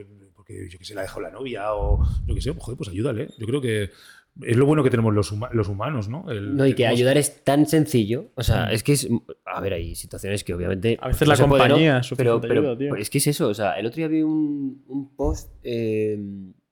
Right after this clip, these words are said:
Speaker 2: de alguien que hablaba sobre todo de los proyectos nuevos de la gente y era como, tío, que ayudar es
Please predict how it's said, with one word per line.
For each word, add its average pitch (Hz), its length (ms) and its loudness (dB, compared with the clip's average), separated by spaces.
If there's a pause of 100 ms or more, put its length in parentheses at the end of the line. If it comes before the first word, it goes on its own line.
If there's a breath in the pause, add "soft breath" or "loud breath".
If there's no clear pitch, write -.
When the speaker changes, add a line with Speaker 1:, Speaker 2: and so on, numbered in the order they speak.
Speaker 2:
de 110 140 -4
alguien 135 260 2
que 135 80 2
hablaba 131 280 6
sobre 110 200 0
todo 123 140 2
de 120 200 6
los 101 220 0
proyectos 117 500 2
nuevos 123 180 4
de 117 60 2
la 113 100 2
gente 123 260 -2
y - 20 0
era 104 140 0
como, 98 380 -6 (420 soft breath)
tío, 139 200 0
que 101 460 -2 (100)
ayudar 110 640 2
es - 400 -2